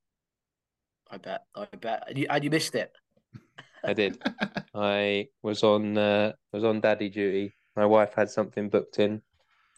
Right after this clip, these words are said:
Speaker 2: for a long time. Uh, I got told a month ago that the mother-in-law was around. She could come and, uh, she could come and look after Ava, put her to bed. So I was like, "Sweet, we'll both be able to do what,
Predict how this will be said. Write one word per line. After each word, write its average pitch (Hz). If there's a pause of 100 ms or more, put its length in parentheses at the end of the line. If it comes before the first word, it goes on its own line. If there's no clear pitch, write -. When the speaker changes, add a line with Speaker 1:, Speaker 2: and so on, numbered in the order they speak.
(160)
Speaker 2:
for 107
a -
long 120
time. 104 (300)
Uh, 98 (160)
I 104
got 101
told 113
a -
month 156
ago 98
that -
the 107
mother-in-law 104
was 98
around. 104 (360)
She -
could -
come 113
and, 110
uh, 104 (320)
she -
could 107
come 123
and 120
look 117
after 113
Ava, 107
put 131
her 127
to -
bed. 101 (540)
So 104
I 98
was 95
like, 98
"Sweet, 98
we'll 95
both 113
be 110
able 104
to 98
do 95
what, 95